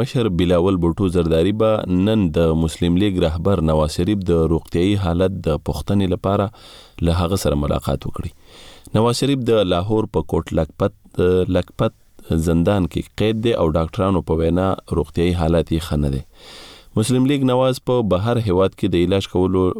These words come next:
په خاطر د هغه په ضمانت د خوشي کولو لپاره عدالت ته درخواست ورکړی و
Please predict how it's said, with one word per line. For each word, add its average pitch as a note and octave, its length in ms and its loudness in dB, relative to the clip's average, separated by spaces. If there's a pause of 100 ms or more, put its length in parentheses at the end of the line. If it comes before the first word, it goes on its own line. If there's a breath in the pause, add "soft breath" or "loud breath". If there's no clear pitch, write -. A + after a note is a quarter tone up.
(140)
په - 140 -6
خاطر G#2 420 0
د E2 180 0
هغه E2+ 240 2 (340)
په D2+ 280 2
ضمانت F2 400 0
د - 100 -4
خوشي - 240 -6
کولو E2+ 320 2
لپاره E2 320 0
عدالت D2+ 380 0
ته C#2+ 120 -4
درخواست G#2 400 -2
ورکړی A2 380 0
و - 340 -8